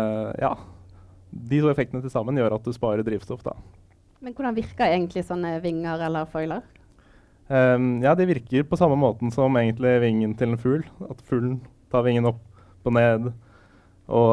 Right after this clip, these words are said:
Speaker 1: og det gir fremdrift da, i tillegg til å holde den oppe.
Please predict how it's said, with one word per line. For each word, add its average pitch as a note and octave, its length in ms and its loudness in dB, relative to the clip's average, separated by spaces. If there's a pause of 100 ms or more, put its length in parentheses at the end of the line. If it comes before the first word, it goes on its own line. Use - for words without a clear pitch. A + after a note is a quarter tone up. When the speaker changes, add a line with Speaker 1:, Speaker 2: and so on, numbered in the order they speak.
(160)
Speaker 1:
og - 80 -
det A#2+ 100 8 (380)
gir A2 160 0
fremdrift B2 400 0
da, B3+ 100 -4
i F3 80 0
tillegg B2 220 2
til A#2+ 80 0
å A#2+ 80 6
holde A2+ 160 2
den A#2+ 80 2
oppe. A#2 240 0